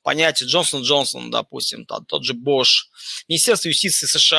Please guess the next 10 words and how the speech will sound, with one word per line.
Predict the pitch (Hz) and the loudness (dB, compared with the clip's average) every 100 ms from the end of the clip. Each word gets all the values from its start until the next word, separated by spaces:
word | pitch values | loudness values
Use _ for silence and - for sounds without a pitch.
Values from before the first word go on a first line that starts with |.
| 156 | 4
А | 135 | 2
использует, | - - 131 117 117 | -2 -4 -4 -2 -4
например, | - 120 123 117 117 | -6 -10 -4 -2 2
в | |
России | 165 156 185 | 0 0 -4
это | 147 | 0
Роскосмос, | 190 196 - 175 175 147 143 - 147 | 0 0 0 0 0 -2 0 0 0
а, | 131 131 127 127 127 123 123 120 - _ _ _ _ _ _ _ - | 0 2 2 2 4 4 2 0 -8 _ _ _ _ _ _ _ -8
а, | 135 131 123 123 123 123 127 | -2 0 0 0 0 2 2
Рособоронэкспорт | 160 170 165 175 156 147 - 147 135 - | 2 2 4 4 4 2 0 -2 -2 -4